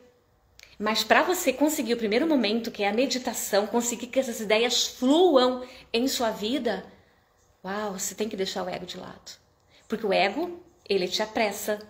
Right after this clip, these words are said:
O ego não sabe esperar mesmo, ele quer pra ontem. Ele quer o resultado agora, ele quer o dinheiro. E ele não sabe esperar, tá, gente? Ele atropela tudo.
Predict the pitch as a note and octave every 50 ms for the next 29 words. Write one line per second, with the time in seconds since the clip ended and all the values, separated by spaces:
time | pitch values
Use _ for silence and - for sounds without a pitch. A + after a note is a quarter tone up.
0 | - _ _ - - - - - A3+ A3+ G#3 G3+ G#3 G3+ A3 G3+ - A3+ A3+ A#3+
1 | C#4 D4 C#4 - - B3+ A3 A3+ G#3 A3+ - - - B3 G#3+ G3+ G#3 A3 A3+ G#3+
2 | F#3+ F#3 F#3+ A3+ A3+ A3+ B3 A3+ A3+ A3+ - - G#3 G3 G3 - - G3+ G3+ -
3 | A#3+ B3+ C4 A#3 G#3+ G#3+ A#3 B3 A#3+ - B3 A#3+ B3 B3 - - - _ _ _
4 | _ - - - - B3+ D4 - - C#4+ C4+ C4+ C4+ C4+ - C4+ C4+ C4+ A#3 A#3+
5 | B3+ B3+ B3 C4 B3+ B3 A#3 A#3 A3+ G3 F#3+ F#3+ F#3 F3+ F#3 - - A#3+ B3 B3
6 | B3 A#3 A3+ A3+ A3 A3+ A#3 A3+ - - - _ _ _ _ _ _ _ _ _
7 | _ _ _ _ _ _ _ _ _ _ _ _ _ _ _ _ _ _ _ -
8 | F#3+ F#3+ F3+ F#3 G3 F#3+ F#3+ F#3+ F#3 F#3 A3 C4+ - - - - G3+ G3 G3 G#3
9 | - - - D#4+ D#4 B3+ F#3+ F#3 - F#3 F#3+ F#3+ - G3 F3+ F3+ - - G3 F#3+
10 | - _ _ _ - G3 F#3+ F#3+ G3 - G#3 G#3 G#3 - F3+ E3+ F3 G#3+ - -
11 | C#4+ G#3+ - - F3 F3+ F3